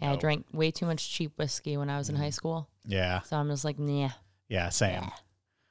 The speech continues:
Speaker 2: So that's why I always ro-, order all my gin drinks, 'cause I like the, yeah.
Speaker 1: I'm a gin drinker as well.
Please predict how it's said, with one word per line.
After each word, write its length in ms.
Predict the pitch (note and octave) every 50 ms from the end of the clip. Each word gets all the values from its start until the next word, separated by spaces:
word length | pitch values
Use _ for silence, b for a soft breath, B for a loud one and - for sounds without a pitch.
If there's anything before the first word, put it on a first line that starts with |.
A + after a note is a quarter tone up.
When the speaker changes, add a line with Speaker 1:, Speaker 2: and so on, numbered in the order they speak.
| _ _ _
Speaker 2:
So 320 | - - F#2 F2+ F2+ F#2 -
that's 180 | - A#2+ -
why 160 | - C3+ C3 B2+
I 20 |
always 220 | A#2+ A#2 A#2+ A#2 A2
ro-, 180 | A#2 A#2+ - -
order 220 | C3+ A2+ G#2+ G#2+
all 80 | G#2+ G2+
my 140 | G2+ F#2+ F#2
gin 300 | F2 E2 - G2 F#2 F#2+
drinks, 380 | F2+ - F#2 D#2 D#2+ E2 - -
'cause 120 | - -
I 60 | E2+
like 240 | D#2+ E2 D#2+ E2 -
the, 220 | - E2 D#2 D#2+ - - _ _ _ _ _ _ _ _ _ _ -
yeah. 220 | G2 F2 C#2+ D2+ - - _
Speaker 1:
I'm 140 | C4+ D4 D4
a 100 | G#3+ E3+
gin 300 | C#3+ - - D3+ D#3 D#3+
drinker 380 | D#3+ F3 F#3+ G3+ G3+ - A3+
as 220 | A#3 A#3+ A#3+ - -
well. 380 | C#4 C4 G3+ E3+ D#3+ D#3 D#3